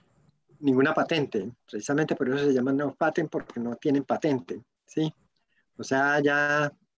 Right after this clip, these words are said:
eh, en, pues por lo menos en nuestro país nunca fueron patentados, pero la gran mayoría de los otros países ya también la patente está libre.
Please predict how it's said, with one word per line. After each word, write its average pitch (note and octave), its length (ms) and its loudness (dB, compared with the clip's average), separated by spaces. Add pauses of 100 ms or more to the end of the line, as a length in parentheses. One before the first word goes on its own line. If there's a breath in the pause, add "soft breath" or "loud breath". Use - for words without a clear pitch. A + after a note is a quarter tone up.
(400)
eh, A#2+ 640 2 (260)
en, A#2 720 -2 (320)
pues C3+ 180 0
por - 120 0
lo C#3 80 4
menos F3 180 2
en F3+ 80 2
nuestro D3 260 0
país D#3 360 4
nunca E3 260 2
fueron E3 180 2
patentados, D#3 600 0
pero C#3 160 -2
la B2+ 120 0
gran C#3 300 2
mayoría D#3 420 2
de D#3 60 2
los C#3 100 0
otros D3 240 -6
países C#3+ 320 2
ya B2+ 180 2
también C#3 420 0
la C#3 100 0
patente B2+ 460 -4
está C3 520 -2
libre. D#3 360 4